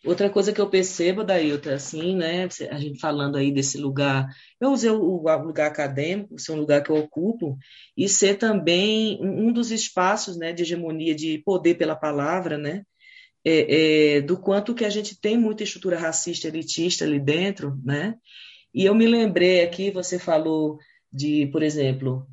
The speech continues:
é, é, uma branca ser referência em Lima Barreto, Lima Barreto morreu praticamente pedindo esmola pra, pra ter um prato de comida, por não ter se-, tido sua obra reconhecida em vida.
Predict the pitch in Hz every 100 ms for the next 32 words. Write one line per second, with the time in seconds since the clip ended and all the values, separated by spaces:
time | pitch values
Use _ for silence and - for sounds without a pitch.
0 | - 127 131 135 127 117 107 104 160 165
1 | 147 170 190 220 220 214 196 196 185 175
2 | 180 170 160 156 156 160 202 - - -
3 | _ 170 190 190 190 180 180 180 214 220
4 | 170 160 170 220 185 - _ _ _ 170
5 | 165 - 175 170 - 175 165 170 156 147
6 | 147 180 190 - - 139 156 151 170 165
7 | - 147 147 302 - 196 180 170 180 240
8 | - - _ _ 202 196 190 190 185 -
9 | 143 - 175 170 - 175 160 156 156 156
10 | 143 156 147 160 156 170 131 143 143 143